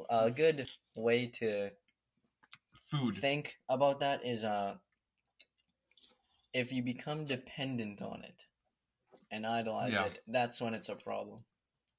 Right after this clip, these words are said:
Speaker 2: Yes.
Speaker 1: Which will happen if you take drugs.
Speaker 2: Yeah.
Speaker 1: Usually when you take drugs, when people take drugs, they're not, uh, planning on getting addicted,
Speaker 2: Mm-hmm.
Speaker 1: but they do.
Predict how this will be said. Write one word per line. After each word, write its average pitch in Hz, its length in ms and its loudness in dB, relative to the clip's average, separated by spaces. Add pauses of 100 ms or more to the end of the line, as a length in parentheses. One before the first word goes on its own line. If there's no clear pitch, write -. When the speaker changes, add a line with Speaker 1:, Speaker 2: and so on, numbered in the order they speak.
(160)
Speaker 2:
Yes. - 80 -4
Speaker 1:
Which 127 160 0
will 127 200 2
happen 131 400 0
if 107 140 -8
you 120 80 -6
take 113 240 -2
drugs. 107 540 -8 (600)
Speaker 2:
Yeah. 110 240 0 (680)
Speaker 1:
Usually 165 460 -2
when 165 160 0
you 139 80 -4
take 139 260 -6
drugs, - 440 -6 (2250)
when 123 200 -6
people 131 240 -6
take 123 200 -4
drugs, 107 260 -6
they're 143 140 -6
not, 139 260 -6 (880)
uh, 107 240 4
planning 123 580 -6
on 104 160 -6
getting 101 280 -6
addicted, 107 460 -8 (640)
Speaker 2:
Mm-hmm. 135 80 -4
Speaker 1:
but 120 160 0
they 113 140 0
do. 107 200 -6